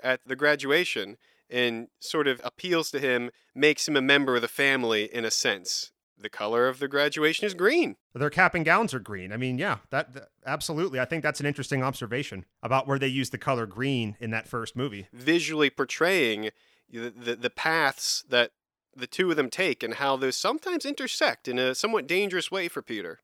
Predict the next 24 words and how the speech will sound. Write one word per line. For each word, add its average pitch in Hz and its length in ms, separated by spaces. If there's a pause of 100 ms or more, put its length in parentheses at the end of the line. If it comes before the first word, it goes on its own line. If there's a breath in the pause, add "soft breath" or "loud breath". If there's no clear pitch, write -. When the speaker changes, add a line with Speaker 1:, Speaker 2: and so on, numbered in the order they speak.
(380)
Speaker 2:
Well, 240 100
I 262 40
think 349 240
what's 190 180
interesting, 208 360
too, 208 160
about 143 320
the 139 240
conversation 170 680
at - 80
graduation 151 720
is 123 180
that 131 280
the 147 60
graduation 185 540
ceremony 147 400
happens 151 400
not 165 180
too 151 140
long 151 240
after 139 240
Uncle 139 220
Ben's 127 280
murder. 117 400